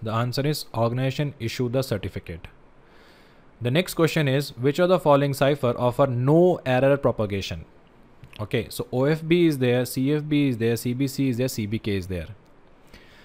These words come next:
These are the modes used in a des. So I always refer wiki for this explanation. So in the des, we have a different modes. Okay. Now we have a E C B.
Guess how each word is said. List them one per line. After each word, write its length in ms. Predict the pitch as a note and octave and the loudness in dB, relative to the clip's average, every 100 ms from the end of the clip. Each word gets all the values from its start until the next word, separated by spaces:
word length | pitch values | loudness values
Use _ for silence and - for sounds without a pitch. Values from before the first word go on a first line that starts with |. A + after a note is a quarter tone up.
| - B2 | -14 0
These 320 | C#3+ G3 F#3 | 4 4 6
are 160 | F3 | 6
the 120 | E3+ E3 | 6 2
modes 400 | C3+ C#3 D3+ A#2+ | 4 2 0 -2
used 400 | B2 C#3 D#3 C#3 | 2 4 4 2
in 140 | B2+ | -2
a 80 | B2 | -2
des. 240 | G2 F#2 - - | -2 -4 -4 -10
So 220 | - E3 | -2 2
I 160 | D3 D#3 | 4 4
always 360 | D3+ D#3+ F3 | 4 2 2
refer 280 | D3 C3+ D3 | 2 2 0
wiki 340 | A#2+ B2+ C3 A2 | 0 -2 -2 -4
for 260 | - B2 | -2 -4
this 260 | A#2+ C3+ - | -2 -4 -6
explanation. 680 | A#2+ - G#2 G2 F2+ F2+ F2 - - _ | -12 -10 -8 -8 -8 -10 -12 -18 -20 _
So 300 | - C#3+ C#3+ | -6 0 2
in 120 | C#3+ C#3 | 2 0
the 100 | C3+ | 2
des, 220 | F#3 E3+ C3+ | 4 2 2
we 140 | C#3 | 0
have 200 | D3+ D#3 | 2 2
a 80 | D#3+ | 2
different 380 | B2 A#2+ B2+ A2 | 0 -2 -2 -2
modes. 440 | G2 F2+ - - - - | -4 -6 -12 -16 -14 -8
Okay. 300 | G2+ A#2+ C3 - - - - - - _ _ _ - | -4 -4 -6 -14 -20 -20 -20 -20 -20 _ _ _ -6
Now 420 | C3 D3+ E3+ - - A#2 | 2 2 2 -4 -12 -2
we 180 | C#3+ D3+ | 2 4
have 200 | E3 F3 | 4 2
a 80 | - | 2
E 120 | C3 | -2
C 180 | B2 B2+ | 0 -2
B. 280 | G2+ F2 | -2 -6